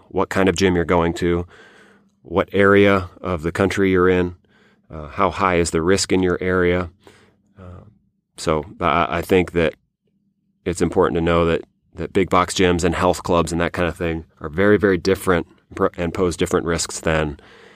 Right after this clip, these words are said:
small studios, uh, like a yoga studio or like a, uh, maybe a Pilates studio or,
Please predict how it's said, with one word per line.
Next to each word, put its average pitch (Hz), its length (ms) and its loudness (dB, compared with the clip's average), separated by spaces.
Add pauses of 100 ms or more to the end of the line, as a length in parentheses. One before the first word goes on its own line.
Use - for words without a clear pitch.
(480)
small 92 320 4
studios, 85 800 2 (200)
uh, 78 240 -8
like 78 240 -4
a 80 100 -2
yoga 82 280 -2
studio 80 360 -4
or 78 140 -4
like 76 300 -4
a, 78 320 -4
uh, 73 320 -8 (720)
maybe 82 180 -4
a 82 60 -2
Pilates 92 420 2
studio 80 560 0
or, 76 420 -6